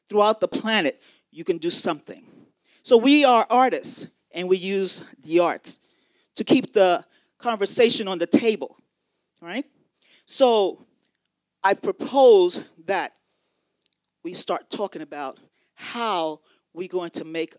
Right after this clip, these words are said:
a difference in a different way. Revisión, revision. We can't do it the same way, right? So one of the things that was very important, this happened pre, remember, pre, uh,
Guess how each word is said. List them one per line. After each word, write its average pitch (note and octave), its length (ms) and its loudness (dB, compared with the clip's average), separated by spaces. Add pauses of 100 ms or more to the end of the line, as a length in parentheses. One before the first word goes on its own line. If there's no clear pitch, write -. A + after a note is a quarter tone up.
a D#3 60 -16
difference F3+ 640 -4 (280)
in F#3 140 -4
a F3+ 80 2
different F3+ 520 -2
way. C3 320 -8 (760)
Revisión, C3+ 600 -10 (840)
revision. C#3+ 580 -10 (380)
We D3+ 100 -6
can't F3 300 0
do E3 100 0
it D#3 100 0
the D3 60 -12
same D3+ 400 -4
way, D#3 280 -8 (340)
right? F3 260 -12 (1300)
So A#3+ 520 2 (240)
one G#3 220 2
of G#3+ 60 10
the G#3 100 4
things G3 200 -4
that F3 120 -4
was E3 120 -6
very E3+ 360 -2
important, E3+ 520 -4 (400)
this G3 160 -4
happened F3 560 -8 (220)
pre, C#4 320 0
remember, E3 440 -8
pre, A#3 520 -8 (520)
uh, D3+ 180 -10